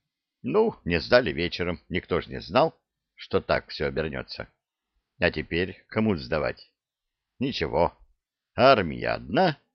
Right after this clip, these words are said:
не переведут имущество на другую часть, так попросту спишут.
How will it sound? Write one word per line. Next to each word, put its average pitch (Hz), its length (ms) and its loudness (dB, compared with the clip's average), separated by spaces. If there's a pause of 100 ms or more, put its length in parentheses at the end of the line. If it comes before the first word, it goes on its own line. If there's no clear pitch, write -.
(160)
не 85 80 0
переведут 151 580 2
имущество 156 640 0
на 120 120 4
другую 113 420 2
часть, - 540 0 (400)
так 80 180 0
попросту 101 560 2
спишут. - 640 -8